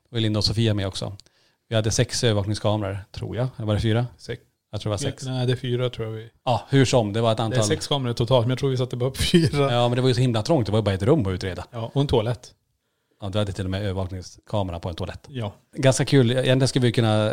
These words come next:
Speaker 1: titta på det och spela in <laughs> en, en, en liten video när vi reagerar på våra egna videos i början. För att det var väldigt, <laughs> eh, basic. Eh, väldigt, väldigt kul var det i och för sig. Men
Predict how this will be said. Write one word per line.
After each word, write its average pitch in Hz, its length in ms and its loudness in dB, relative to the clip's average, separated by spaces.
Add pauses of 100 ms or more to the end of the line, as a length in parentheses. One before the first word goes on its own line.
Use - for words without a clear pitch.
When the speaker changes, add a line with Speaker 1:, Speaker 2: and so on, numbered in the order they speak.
Speaker 1:
titta 110 240 -2
på 107 100 -4
det 101 560 0
och 104 80 -2
spela 110 200 -2
in 104 140 0
<laughs> - 540 2
en, 131 480 0
en, 135 240 6
en 143 120 4
liten 127 220 4
video 123 260 4
när 107 80 0
vi 104 100 2
reagerar 104 360 0
på 104 80 -6
våra 104 200 0
egna 110 240 -2
videos 110 280 -4
i 110 40 0
början. 107 340 -2
För 113 80 -2
att 107 80 -4
det 113 60 -6
var 123 180 2
väldigt, 107 340 -2 (260)
<laughs> - 240 -20
eh, 110 140 -2
basic. 104 520 0 (220)
Eh, 113 200 2
väldigt, 110 300 0 (340)
väldigt 113 320 -2
kul 151 220 4
var 104 120 2
det 101 60 -2
i - 20 -4
och 95 40 -4
för 101 80 -4
sig. 95 60 -2
Men 101 180 -4